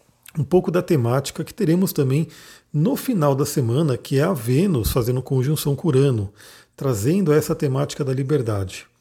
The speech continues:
Então procure ter aí, né, mais liberdade no seu dia a dia. Aliás, esse é um outro tema importante,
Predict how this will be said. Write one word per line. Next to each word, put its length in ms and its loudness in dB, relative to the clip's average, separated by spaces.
Então 140 -2
procure 480 2
ter 260 2
aí, 360 0
né, 160 -4
mais 360 0
liberdade 520 2
no 100 0
seu 160 0
dia 200 2
a 20 0
dia. 240 -2
Aliás, 360 2
esse 180 -2
é 40 2
um 60 2
outro 240 0
tema 220 -2
importante, 720 -2